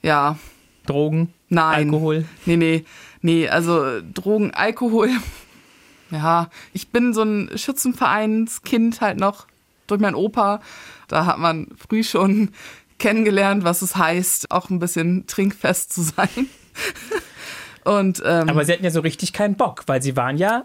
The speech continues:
Speaker 2: eigentlich auf dem Weg zum Abitur.
Speaker 1: Ja.
Speaker 2: Sie kamen auf die Oberstufe. Waren Sie schon auf dem Gymnasium oder war das auch so eine Art Oberschule und
Speaker 1: Es
Speaker 2: dann
Speaker 1: war eine Gesamtschule. Also ich bin in Delmenhorst auf die I G S gegangen.
Speaker 2: Geht ja
Speaker 1: Ja.
Speaker 2: eigentlich einen guten Ruf.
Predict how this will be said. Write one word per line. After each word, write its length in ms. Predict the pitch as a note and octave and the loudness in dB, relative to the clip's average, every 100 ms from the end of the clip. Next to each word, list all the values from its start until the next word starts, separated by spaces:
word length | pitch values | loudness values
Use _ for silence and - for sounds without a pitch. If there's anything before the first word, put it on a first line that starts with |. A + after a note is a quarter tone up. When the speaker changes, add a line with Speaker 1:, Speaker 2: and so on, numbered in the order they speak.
| - | -4
Speaker 2:
eigentlich 500 | D3+ D#3 F3 G#3+ - - | -2 0 0 -2 -4 -4
auf 220 | D#3+ C#3+ - - - _ _ | -4 -4 -8 -20 -20 _ _
dem 320 | D3 C#3 B2 C3 | 0 2 0 0
Weg 480 | B2 F3 - - _ _ | 0 -2 -4 -16 _ _
zum 160 | - F3+ | -6 -4
Abitur. 640 | F3 F#3+ F#3+ G#3+ D3+ F2+ - _ | 0 -2 -2 -2 -2 -2 -10 _
Speaker 1:
Ja. 180 | D#3 A#2+ - _ | -2 -2 -12 _
Speaker 2:
Sie 240 | - E3+ | -2 0
kamen 220 | F3+ F3 E3+ | 2 0 0
auf 160 | E3+ | 0
die 120 | - | -2
Oberstufe. 600 | - E3 F3 - F#3+ G#3+ F#3 | 0 0 0 -2 -2 0 0
Waren 120 | E3 | 0
Sie 60 | E3 | 0
schon 120 | D#3 | -2
auf 60 | D3+ | -2
dem 80 | |
Gymnasium 500 | C3+ A#2 A#2+ F#3+ B3+ | -2 0 -2 0 0
oder 140 | A3+ F#3 | 0 0
war 80 | D#3+ | 0
das 120 | D3+ | -2
auch 140 | C3 | -4
so 100 | - C3 | -2 -2
eine 140 | B2 | 0
Art 180 | A#2 - | -2 -2
Oberschule 540 | C#3 B2 - C3+ B2 | -2 -2 -2 -2 0
und 140 | A#2+ A#2 | 0 0
Speaker 1:
Es 60 | |
Speaker 2:
dann 40 | A#2 | 0
Speaker 1:
war 80 | |
eine 120 | A3 A#3+ | 0 0
Gesamtschule. 680 | G#3+ A#3+ - F3 E3 E3+ F3+ - | 0 0 -2 0 0 0 -4 -6
Also 260 | F3+ E3+ - | -4 -4 -6
ich 120 | - | -2
bin 100 | G3 | 0
in 120 | G3+ | 2
Delmenhorst 360 | F#3 F#3+ G#3 G3+ | 2 2 0 -4
auf 60 | |
die 100 | - - | -8 -4
I 40 | |
G 60 | F3+ | -4
S 160 | G3+ - | -4 -6
gegangen. 440 | G#3 G#3 G3+ G#3 - _ _ _ _ - | -2 0 0 -4 -8 _ _ _ _ -6
Speaker 2:
Geht 120 | C3+ F#2 | -4 -2
ja 60 | |
Speaker 1:
Ja. 60 | G2 | -4
Speaker 2:
eigentlich 160 | C#3 | -2
einen 80 | G3 | -2
guten 140 | F#3+ B2 | -2 -4
Ruf. 260 | F2+ - | -8 -12